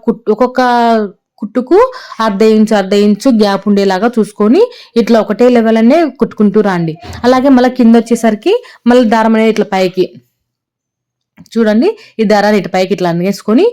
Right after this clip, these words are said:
మళ్ళీ అర్ధ ఇంచు గ్యాప్ ఉండేలాగా చూసుకొని మళ్ళీ ఇక్కడ అంతే అన్నమాట.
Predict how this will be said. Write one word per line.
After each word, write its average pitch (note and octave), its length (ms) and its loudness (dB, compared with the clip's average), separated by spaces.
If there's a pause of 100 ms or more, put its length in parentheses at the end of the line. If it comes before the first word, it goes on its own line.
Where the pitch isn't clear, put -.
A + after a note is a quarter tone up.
(280)
మళ్ళీ A#3+ 180 2
అర్ధ G#3 180 -2
ఇంచు G#3+ 220 0
గ్యాప్ F#3 260 -2
ఉండేలాగా F3 400 -2
చూసుకొని G3+ 440 -2 (340)
మళ్ళీ C4 200 2
ఇక్కడ A#3 220 0
అంతే F#3+ 240 -2
అన్నమాట. E3 280 -2